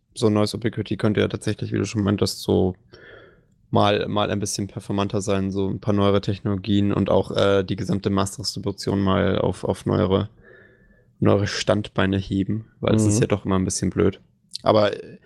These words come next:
Speaker 1: ich mein, eigentlich haben sie ja viel von der Funktion, die früher Ubiquiti hatte, jetzt in dieses neue Welcome Center da reingepackt, wo man halt bei Ubuntu jetzt auch dem User dann erklärt, was jetzt demnächst passiert.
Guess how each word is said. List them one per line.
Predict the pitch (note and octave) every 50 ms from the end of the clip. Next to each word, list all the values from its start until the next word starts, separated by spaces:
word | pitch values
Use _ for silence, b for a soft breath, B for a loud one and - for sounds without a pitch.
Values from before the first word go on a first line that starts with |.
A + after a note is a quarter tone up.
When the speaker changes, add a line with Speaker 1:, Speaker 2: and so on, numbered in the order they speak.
| b b b
Speaker 1:
ich | - A2 -
mein, | B2 A2+ A2+ A2+ -
eigentlich | D2 - G#2 A#2+ C3 C3+ C3 - B2
haben | A#2+ A#2
sie | G#2+ A2+
ja | A2+
viel | G2+ - - B2
von | - - A2
der | G#2 G2+
Funktion, | - - G#2 G2 - - A#2 A2 G#2+
die | - G2+ G2+
früher | - - - G#2
Ubiquiti | G2+ F#2+ - G#2 - - A2 - - G2
hatte, | G2 - G2
jetzt | G2 G2 F#2 - G2+
in | G2+ G2
dieses | F#2+ F2+ G2+ G2 G2 -
neue | G2 F#2+ F#2+ F#2+ F2+
Welcome | F#2+ A2 - - A#2+ A#2 A2+
Center | A2 - - A2 A2 - G#2+
da | G#2+ G#2
reingepackt, | - G#2+ G#2+ G#2+ G#2+ - - G#2 G2 - - -
wo | G#2+ G2
man | F#2+ F#2 F2+ F#2 F#2
halt | F#2 F2+ - _ _
bei | - F2+ F2 F2 F#2 -
Ubuntu | - F#2+ - G2 F#2+ F#2
jetzt | F#2+ - -
auch | - G2+
dem | - - G2+ F#2+
User | F#2+ G2 G2+ G2+ G2
dann | F#2+ G2 G2+
erklärt, | F#2+ - - G2+ F#2 - -
was | F#2 F#2 -
jetzt | - - - - - -
demnächst | G2 F#2+ F#2+ - -
passiert. | - F#2 - - B2 A#2+ B2